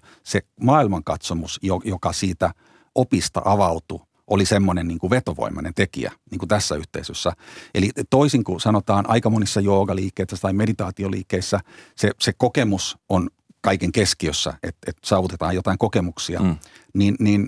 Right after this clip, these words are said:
Speaker 1: äh, Krishna-liikkeessä var-, varsin monet ihmiset kuvasi sitä, että, että kun he olivat lukeneet tai kuulleet, äh, näitä, äh, tekstejä, joita, joita liikkeen perustaja Bhaktivedanta Swami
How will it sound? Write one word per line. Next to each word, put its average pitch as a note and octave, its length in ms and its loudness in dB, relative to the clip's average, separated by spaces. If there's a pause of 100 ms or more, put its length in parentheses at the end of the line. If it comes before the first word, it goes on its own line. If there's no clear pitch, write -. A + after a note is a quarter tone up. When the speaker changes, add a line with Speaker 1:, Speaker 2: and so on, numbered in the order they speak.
(120)
Speaker 1:
äh, G#2 60 -2 (160)
Krishna-liikkeessä G2+ 880 0 (800)
var-, C#3+ 280 4
varsin B2+ 320 2
monet G#2 260 2
ihmiset F#2 340 -2
kuvasi F#2+ 300 0
sitä, F2+ 240 -2
että, - 220 -4
että - 200 -10
kun A2 180 4
he F#2 80 0
olivat F#2 360 0
lukeneet F2 480 0
tai F2 200 -2
kuulleet, G2 440 0 (140)
äh, F#2 80 -2 (440)
näitä, F#2 360 0 (100)
äh, F#2+ 300 -6 (1200)
tekstejä, F2+ 580 0
joita, G2 420 -2
joita G2 420 -4
liikkeen F#2+ 340 -4
perustaja F#2+ 460 -2
Bhaktivedanta G2 540 -2
Swami G2 300 2